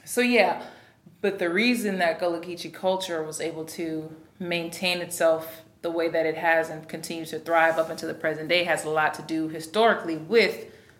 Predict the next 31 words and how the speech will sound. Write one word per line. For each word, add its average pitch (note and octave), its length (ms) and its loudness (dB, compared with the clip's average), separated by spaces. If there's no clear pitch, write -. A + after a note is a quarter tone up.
the F3 140 2
Low E3 180 4
Country D#3+ 320 -4
terrain D#3 520 0
and E3+ 500 -6
being E3 720 -2
dominated E3 500 2
by D#3 160 4
bo-, D#3+ 380 2
bottomland D#3+ 480 2
hardwood D#3 480 0
swamps D#3+ 420 -2
and D#3+ 120 -10
the C3+ 40 -8
mosquitoes D#3 920 0
and D#3 180 -4
the A#2+ 60 -2
waterways. E3 920 4
All F3 200 8
those E3+ 220 0
things, D#3+ 600 -4
um, D#3 600 -6
made E3+ 360 0
it E3 180 0
really F3 200 2
difficult F#3 540 -2
for D#3+ 80 -4
people D#3+ 340 -6
to D#3+ 200 -6
live F3+ 280 -2
here, D3+ 480 -4